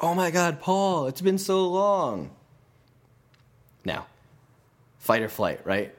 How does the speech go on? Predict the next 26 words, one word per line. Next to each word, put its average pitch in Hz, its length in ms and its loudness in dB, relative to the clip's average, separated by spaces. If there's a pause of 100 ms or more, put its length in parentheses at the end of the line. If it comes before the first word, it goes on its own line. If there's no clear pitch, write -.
(120)
I've - 80 -20
got 104 160 0
two 127 220 0
options. 71 580 -6 (360)
Now, 101 180 4
I 123 60 2
guess 143 180 0
flight's 113 320 0
not 95 140 0
really 92 200 0
an 87 60 -2
option. 90 320 -2
I 98 40 0
wasn't 110 200 -2
about 101 180 2
to 95 60 -6
drop 90 300 0
my 98 160 -2
burger 85 500 -2 (220)
and 101 180 -2
run 101 180 0
out 98 200 0
of 87 60 -6
the 78 80 -8
place. - 500 -10 (1080)
But 113 320 -2